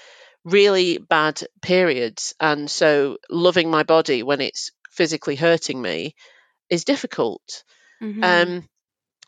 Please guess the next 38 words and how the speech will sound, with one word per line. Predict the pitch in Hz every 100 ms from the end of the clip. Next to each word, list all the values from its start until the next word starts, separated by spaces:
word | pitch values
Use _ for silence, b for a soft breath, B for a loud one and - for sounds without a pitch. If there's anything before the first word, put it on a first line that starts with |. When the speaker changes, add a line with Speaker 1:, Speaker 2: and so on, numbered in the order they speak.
| -
Speaker 1:
but | -
I |
also | 214 233
don't | 269 208
want | 214
to | 208
hate | 170 220 -
my | 165
body. | 135 123 104 73 - _ b b b b
So | - 170 180
my | 180 175 175 -
sort | - -
of | 175
mantra | 180 202 -
now | 180 175 160
is, | 135 -
"My | 160
body | 160 165 165 160 143
is | 139 160 139 147 - - - -
my | 165
body." | 214 220 - - - _ _ _ _ _ _ -
Speaker 2:
Mm-hmm. | 226 208
Speaker 1:
You | 220
know, | 180 147 143
it, | - 180 160 -
I | 180
don't, | 175 185 190 - _ _ _ -
I |
t-, | - -
I | 170
try | - 202 190
not | 180 -
to | 180
attach | 170 190 - - -
any | 180 180 170
sort | - 170 151
of | 151 - 180
morality | 175 160 170 175 175 - 170 160 165